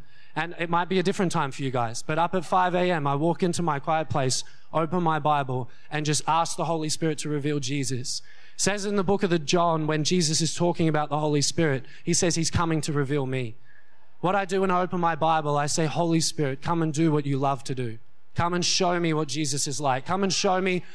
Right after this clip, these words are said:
what he likes. Come and show me what he doesn't like. Come and show me what will make him smile and what will make him sad. I don't want to grieve God. I want to make him happy." And so when you open your Bible like that, suddenly you'll be reading the strangest things and you'll be like,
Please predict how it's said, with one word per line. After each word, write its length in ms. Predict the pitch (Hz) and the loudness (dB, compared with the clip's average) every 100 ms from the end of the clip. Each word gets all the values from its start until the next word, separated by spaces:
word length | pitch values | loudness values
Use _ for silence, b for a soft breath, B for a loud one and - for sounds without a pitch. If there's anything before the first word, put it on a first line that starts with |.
| B | B
what 200 | 160 185 | 0 2
he 120 | 180 | 4
likes. 320 | 160 139 143 - | 4 2 0 -2
Come 200 | 180 180 | 0 0
and 80 | |
show 140 | - 180 | 2 2
me 140 | 170 | 2
what 120 | 165 | 2
he 100 | 156 | 0
doesn't 380 | 151 156 143 143 | 0 -2 -2 -2
like. 220 | 131 117 B B B | -2 -2 B B B
Come 180 | 196 202 | 0 0
and 80 | 196 | 2
show 200 | 208 202 | 2 2
me 140 | 185 | 2
what 140 | 180 | 2
will 80 | 170 | 2
make 220 | 175 165 | 2 2
him 120 | 165 151 | 0 0
smile 420 | - 156 151 139 | 2 2 2 0
and 80 | 147 | 0
what 140 | 156 | 0
will 60 | 156 | 0
make 220 | 156 151 | -2 -2
him 120 | 156 139 | -2 0
sad. 420 | 160 139 127 123 B B B | 0 0 -2 -6 B B B
I 80 | 175 | 0
don't 160 | 196 | 2
want 120 | 196 196 | 0 0
to 60 | |
grieve 380 | 151 170 190 143 | 0 0 0 2
God. 180 | 160 147 | 2 4
I 60 | |
want 140 | 160 165 | 2 2
to 40 | |
make 200 | 160 156 | 2 0
him 120 | 165 139 | -2 0
happy." 360 | 156 156 143 | 0 0 -2
And 140 | 147 - | -2 0
so 220 | 185 170 B B | 0 0 B B
when 140 | 175 202 | 0 2
you 160 | 196 | 4
open 200 | 220 220 | 2 0
your 120 | 208 175 | 0 2
Bible 300 | 180 180 175 | 2 2 2
like 200 | 165 165 | 2 2
that, 200 | 180 - | -2 0
suddenly 400 | 190 190 202 185 | 0 2 2 2
you'll 100 | 170 | 2
be 140 | 165 | 4
reading 320 | 165 175 175 | 4 4 2
the 60 | 147 | 2
strangest 540 | - 190 190 185 180 | 2 2 2 2 0
things 280 | 202 196 143 | 2 2 2
and 140 | 156 165 | 2 2
you'll 80 | |
be 60 | 165 | 2
like, 160 | 151 | 0